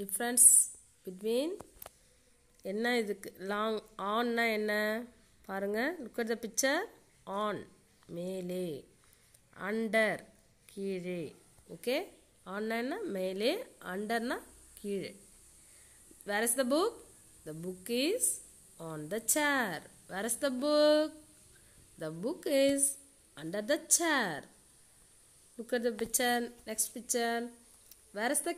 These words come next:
kitten? Kitten is on the bed. Where is the kitten? The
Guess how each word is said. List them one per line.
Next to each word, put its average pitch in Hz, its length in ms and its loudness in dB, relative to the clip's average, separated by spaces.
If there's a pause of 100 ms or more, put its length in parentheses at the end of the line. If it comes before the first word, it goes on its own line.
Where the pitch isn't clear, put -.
kitten? 302 800 4 (960)
Kitten 226 340 -4
is 349 320 2 (960)
on 180 220 -6
the 185 60 -4 (120)
bed. 190 300 -2 (360)
Where 180 220 -8
is 196 140 -10
the 233 120 -6
kitten? 269 760 -2 (480)
The 160 80 -16